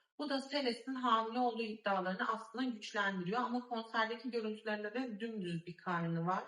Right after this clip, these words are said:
Yani ya Celeste hamile değildi ya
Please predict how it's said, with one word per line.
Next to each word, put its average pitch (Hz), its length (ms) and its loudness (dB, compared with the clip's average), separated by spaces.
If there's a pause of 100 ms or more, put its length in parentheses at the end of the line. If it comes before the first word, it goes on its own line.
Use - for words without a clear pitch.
(120)
Yani 226 320 2
ya 262 100 2 (120)
Celeste 226 420 0
hamile 214 560 0
değildi 254 540 2 (640)
ya 247 380 4